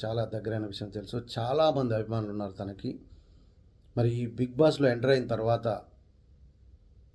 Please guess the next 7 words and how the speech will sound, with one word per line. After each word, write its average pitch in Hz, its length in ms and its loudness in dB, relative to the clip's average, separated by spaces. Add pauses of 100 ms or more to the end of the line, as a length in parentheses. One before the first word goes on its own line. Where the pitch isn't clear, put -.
(100)
సీరియల్ 165 460 4
చూడని 131 240 6
యూత్కి 113 720 -2 (500)
చాలా, 123 300 0
చాలా 117 140 2
దగ్గరైందని 104 520 -8
చెప్పొచ్చు. 104 460 -12